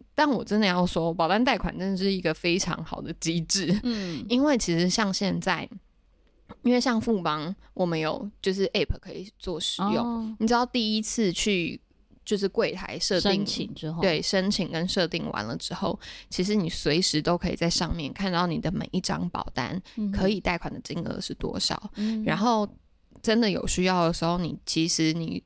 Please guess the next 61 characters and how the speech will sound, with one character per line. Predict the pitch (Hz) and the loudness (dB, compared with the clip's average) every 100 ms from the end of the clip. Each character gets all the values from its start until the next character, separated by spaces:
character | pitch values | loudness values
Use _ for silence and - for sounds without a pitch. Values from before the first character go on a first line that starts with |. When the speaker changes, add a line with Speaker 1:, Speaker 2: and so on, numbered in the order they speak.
| _ | _
Speaker 1:
随 | - 175 | 0 2
时 | 175 170 | 2 2
申 | - 180 180 | 2 2 2
请， | - - - - _ | 0 -4 -14 -20 _
你 | 196 | 0
可 | 214 | 4
能 | 180 175 | 4 2
早 | 143 - | 0 0
上 | 208 190 | 0 0
key | 175 - | 0 0
完 | 185 - 165 | 0 0 -6
资 | - 156 | -6 -4
料， | 156 - - - | -4 -6 -12 -4
下 | - - | 0 0
午 | - | -2
钱 | - - - | -4 -4 0
就 | 175 | 0
汇 | 175 | 2
到 | - | 0
你 | - | -4
的 | - | -6
账 | - - - | -8 -8 -8
户。 | - - - | -10 -10 -4
Speaker 2:
嗯。 | 214 214 196 | -2 -2 -2
Speaker 1:
所 | 185 247 | 0 0
以 | |
他 | 214 233 254 | 0 0 2
如 | 247 | 2
果 | 196 | 2
真 | 175 220 | 2 2
的 | 185 | 2
是 | 208 190 | 2 0
很 | 180 226 | 0 -2
紧 | 180 - 175 | -4 -4 -6
急 | - - - | -6 -8 -6
的 | 175 | -6
状 | - 202 165 | -2 -2 -2
况 | 196 180 | -4 -4
来 | - - | -8 -8
讲 | - - | -8 -8
的 | |
话， | - 202 160 - - - - | -6 -4 -4 -6 -16 -20 -2
其 | 196 | 0
实 | 190 208 | 2 0
比 | 208 170 185 | 2 0 2
起 | - 156 - - _ | 0 0 -2 -12 _
去 | - 196 | 0 0
跟 | - 165 - | 2 0 -2
银 | 151 170 | -6 -6
行 | - - | -8 -6
贷 | 156 139 | -2 -2
款， | - - - 185 | -2 -4 -4 -8
他 | - 170 | -4 -4
还 | 170 - | -2 -2
要 | 151 165 165 | -2 -2 -6
去 | - 170 156 - 185 | -4 -2 -2 -4 -8
很 | 170 - | -8 -4
多 | 170 165 | 0 0
的 | 160 | 0
流 | 156 147 - | -4 -4 -2
程 | - | 0